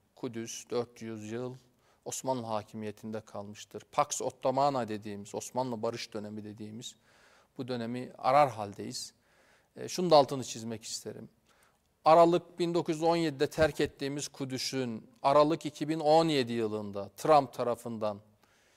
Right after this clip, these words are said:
bütün ümidini Trump'ın kazanmasına bağlamış bir iktidar var Türkiye'de. Bir garabet hal. O Trump tarafından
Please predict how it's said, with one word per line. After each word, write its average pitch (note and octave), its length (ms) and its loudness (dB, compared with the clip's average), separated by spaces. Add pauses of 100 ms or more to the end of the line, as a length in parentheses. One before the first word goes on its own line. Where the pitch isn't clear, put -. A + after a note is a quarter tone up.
(200)
bütün - 240 -8
ümidini C3+ 680 -4
Trump'ın C3 420 -4
kazanmasına B2+ 760 -4
bağlamış B2 600 0
bir A#2+ 100 -10
iktidar B2+ 420 -2
var A2+ 220 -2
Türkiye'de. A#2 680 -4 (560)
Bir B2 120 -12
garabet B2 560 6
hal. C3+ 280 2 (100)
O F3+ 160 0
Trump E3 380 10
tarafından B2 720 -2